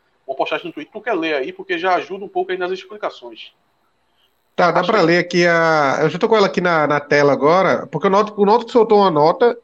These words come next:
Speaker 2: e o Edno também soltou uma nota, né? Porque é uma nota do oficial e a nota do próprio Edno. É, Edno soltou no Twitter há sete, dez, dez minutos, mais ou menos.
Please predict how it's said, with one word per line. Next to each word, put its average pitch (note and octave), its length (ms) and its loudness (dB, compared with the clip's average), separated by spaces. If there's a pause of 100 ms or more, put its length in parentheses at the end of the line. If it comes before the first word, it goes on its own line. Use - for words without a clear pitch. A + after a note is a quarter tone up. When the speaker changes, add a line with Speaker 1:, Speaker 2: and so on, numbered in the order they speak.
(120)
Speaker 2:
e G#3 260 2
o G#3+ 140 6
Edno A3+ 360 2
também A3 360 4
soltou A#3 320 2
uma A3 80 4
nota, D3+ 260 2
né? E3 80 0
Porque F3+ 220 -6
é F3+ 40 0
uma F3+ 200 2
nota F3+ 360 2
do E3+ 360 2
oficial G3 800 0
e A#3 100 0
a F#3+ 100 2
nota F3+ 460 0
do G3 220 -2
próprio G3+ 440 0
Edno. B2+ 320 -2 (720)
É, C3 600 0
Edno A#3 260 4
soltou A3 300 2
no A3 80 2
Twitter G#3+ 440 2
há C#3+ 520 2
sete, A3+ 500 0
dez, F#3 260 0
dez G#3 280 2
minutos, D#3+ 320 0
mais D3 120 2
ou C3+ 80 0
menos. B2+ 320 -8